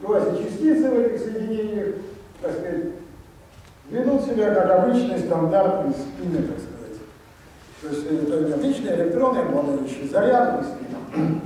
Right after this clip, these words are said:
Ну, дальше, так сказать, я не буду подробно рассказывать вот физику низкоэнергетическую, в которой были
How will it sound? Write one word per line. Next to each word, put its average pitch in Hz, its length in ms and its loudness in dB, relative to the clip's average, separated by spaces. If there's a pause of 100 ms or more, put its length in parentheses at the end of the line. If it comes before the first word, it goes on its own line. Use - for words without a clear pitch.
(840)
Ну, 302 200 0
дальше, 269 540 4 (440)
так - 200 0
сказать, - 240 -2
я 185 240 2
не 190 280 -4
буду 160 280 0 (200)
подробно 180 600 6
рассказывать 143 580 0 (540)
вот 269 160 -8
физику 165 480 0
низкоэнергетическую, 180 1080 0
в - 40 0
которой 262 400 4 (680)
были - 460 2